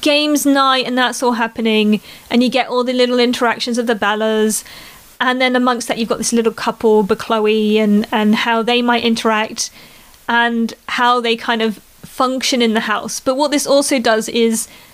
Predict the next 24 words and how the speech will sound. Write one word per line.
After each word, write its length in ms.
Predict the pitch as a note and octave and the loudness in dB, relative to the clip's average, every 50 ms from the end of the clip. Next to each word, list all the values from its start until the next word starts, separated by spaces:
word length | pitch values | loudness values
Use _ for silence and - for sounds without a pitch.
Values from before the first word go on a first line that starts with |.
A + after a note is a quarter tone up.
| - - - - - | -20 -20 -20 -20 -20
through 600 | - - - E4 E4+ E4+ E4+ E4+ E4 D4+ D4 - | -10 -4 -2 0 2 2 4 4 2 2 2 2
these 200 | B3+ D4 C#4+ C4+ | 0 0 0 2
little 220 | D4 C#4+ C#4 C#4 | 0 2 2 2
moments, 540 | B3+ B3 B3 B3 B3 B3 B3+ B3 A#3 A#3 - | 0 2 0 2 0 0 -2 -2 -2 -4 -2
whether 280 | B3 B3 A#3 A3 A#3+ A3+ | 0 0 2 2 2 0
they're 180 | A#3 A3+ A3 | 0 0 0
with 220 | A3+ B3+ C4+ C4 A#3 | 2 2 0 0 2
the 100 | C4+ C4 | 0 0
other 180 | B3 A#3 A#3+ | 0 0 -2
Bellas 600 | A3+ G#3+ A#3 A3 A3+ A#3 A#3 A#3 A#3 A3+ A3+ - - - | -2 0 0 0 2 2 2 2 2 2 0 -2 -6 0
or 480 | - A#3 A#3+ A#3+ A#3+ A#3+ A#3+ A#3+ A#3+ - | 2 4 6 6 6 6 4 4 2 2
they're 260 | - A#3+ A#3 A3+ A#3+ | 2 0 2 2 2
on 220 | B3 A#3+ A3+ - | 2 0 0 0
their 220 | - A#3+ A3+ - - - | 0 -2 -2 -2 -2 -2
own 380 | C4+ C#4+ C#4+ C#4+ D4 C#4+ C#4 | 0 2 2 2 0 0 -2
and 160 | - - B3 B3 | 0 0 2 2
they're 100 | A#3+ A#3 | 2 2
watching, 380 | A#3 A#3 A3+ A3+ - B3 A#3 | 2 0 0 0 -2 0 0
like, 220 | A#3 A3+ A3 - A3 | 0 0 0 0 0
a 200 | G#3 G3+ G3+ G3 - - - - - - | 0 0 0 -2 -4 -14 -20 -10 0 2
Netflix 640 | C#4 E4 F4+ D4 - - - D#4+ C#4+ - - - D#4 | 2 2 2 0 -4 -6 -2 -2 -2 -2 -4 -4 -2
or 120 | D4 C#4+ | -2 0
something, 720 | C#4+ D4+ C#4 C4+ C4 A#3+ - C#4+ C4 B3+ B3 A#3+ B3 B3 A#3+ - - - - - - - - - - - - - - - - | 0 0 -2 -2 -2 -4 -2 -2 0 2 2 2 2 0 0 -4 -20 -20 -20 -20 -20 -20 -20 -20 -20 -20 -20 -20 -20 -10 -2
that 720 | B3 G#3 B3+ B3+ B3 A#3+ A3+ - - - _ - - - | 0 0 2 2 2 0 -2 -4 -8 -20 _ -18 -18 -18